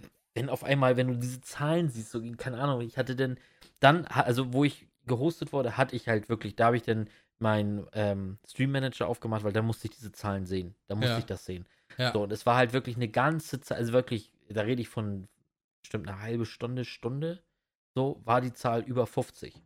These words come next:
Speaker 2: Das ist geil.
Speaker 1: So, und das war einfach, das war ein Feeling. Und es war, es hat mich auch gar nicht, es hat mich gar nicht hart getroffen, dass es nachher wieder runterging. Natürlich geht's runter, das war ja klar so. Ich meine, die Leute hatten A, vermutlich schon viele von denen hatten sechs Stunden Stream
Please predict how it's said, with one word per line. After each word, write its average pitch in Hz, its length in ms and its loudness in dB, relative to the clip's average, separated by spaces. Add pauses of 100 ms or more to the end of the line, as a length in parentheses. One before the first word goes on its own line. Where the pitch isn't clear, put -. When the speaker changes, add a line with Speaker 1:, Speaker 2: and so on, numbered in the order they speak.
(880)
Speaker 2:
Das 151 180 -2
ist - 80 -8
geil. 95 260 -6
Speaker 1:
So, 107 300 2 (260)
und 104 200 -4
das 139 240 -2
war 135 100 2
einfach, 117 220 -4
das - 260 -6
war 135 60 4
ein 120 100 0
Feeling. 120 420 -2 (480)
Und 120 280 -2
es - 160 -8
war, 147 260 4
es - 180 -4
hat 170 120 2
mich 151 120 0
auch 139 100 0
gar 147 140 2
nicht, 147 180 -2
es - 120 -6
hat - 100 -2
mich 139 100 -8
gar 147 120 0
nicht 139 140 -2
hart 143 120 -4
getroffen, 139 340 -6
dass 120 100 0
es 113 100 -10
nachher 123 320 -2
wieder 110 320 0 (440)
runterging. 135 380 2
Natürlich 101 360 -4
geht's - 200 -14
runter, 90 160 -8
das 95 140 -12
war 113 120 -10
ja 143 120 -10
klar 175 340 -2
so. 104 120 -4
Ich 101 140 -8
meine, 120 180 0
die 120 60 -2
Leute 131 340 2
hatten 120 300 -6
A, 131 260 0 (480)
vermutlich 139 480 4
schon 123 180 -4
viele 180 340 0
von 120 140 -6
denen 117 180 -2
hatten 117 220 -6
sechs 131 240 -4
Stunden 120 240 -6
Stream 131 400 -4